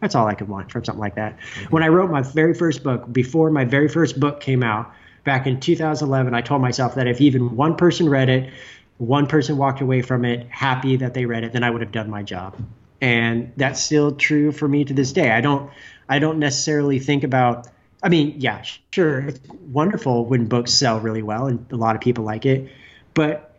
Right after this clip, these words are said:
Speaker 1: I still go back and think every now and then, if just one person likes this story, then I would have done my job, you know, because I don't write for everybody. I tend to write for myself, but if, if somebody else can appreciate that, then good.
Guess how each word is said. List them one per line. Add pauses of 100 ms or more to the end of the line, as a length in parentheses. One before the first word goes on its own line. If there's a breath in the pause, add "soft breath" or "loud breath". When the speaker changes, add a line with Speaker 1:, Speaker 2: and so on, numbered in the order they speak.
(240)
Speaker 1:
I
still
go
back
and
think
every
now
and
then,
if
just
one
person
likes
this
story,
then
I
would
have
done
my
job, (160)
you
know,
because (380)
I
don't (120)
write
for (200)
everybody.
I (140)
tend
to
write
for
myself,
but
if,
if
somebody
else
can
appreciate
that,
then
good.